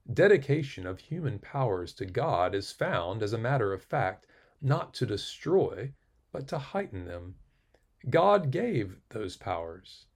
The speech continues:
He understands them well enough not bunglingly to destroy his own gifts. In the second place, will not culture destroy Christianity? Is it not far easier to be an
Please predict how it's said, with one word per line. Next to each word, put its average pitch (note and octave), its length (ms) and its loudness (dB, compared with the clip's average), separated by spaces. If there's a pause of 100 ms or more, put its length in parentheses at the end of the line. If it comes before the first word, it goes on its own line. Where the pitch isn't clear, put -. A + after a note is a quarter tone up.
(340)
He A3 180 0
understands E3 680 2
them G2+ 200 -4
well C#3+ 200 4
enough F#2 320 -4
not B2+ 440 -2
bunglingly G#2 800 0
to A2 80 -2
destroy A2 560 0
his A#2 160 2
own C3+ 260 4
gifts. - 540 -4 (920)
In B2 80 2
the F#2+ 80 -4
second C3+ 380 -2
place, - 480 -10 (440)
will F#3+ 160 8
not A2 240 2
culture G2+ 440 -4
destroy G#2 560 0
Christianity? A2+ 880 -6 (680)
Is G#3+ 140 0
it F#3+ 120 4
not C#3 220 2
far A#2 400 2
easier A2+ 540 -4
to - 140 -2
be G#2+ 120 -2
an G#2 140 -4